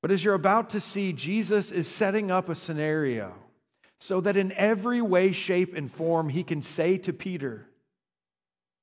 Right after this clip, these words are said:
"My grace is bigger than your sin,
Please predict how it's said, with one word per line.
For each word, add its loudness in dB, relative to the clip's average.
"My -2
grace 0
is -12
bigger -2
than -6
your -6
sin, -16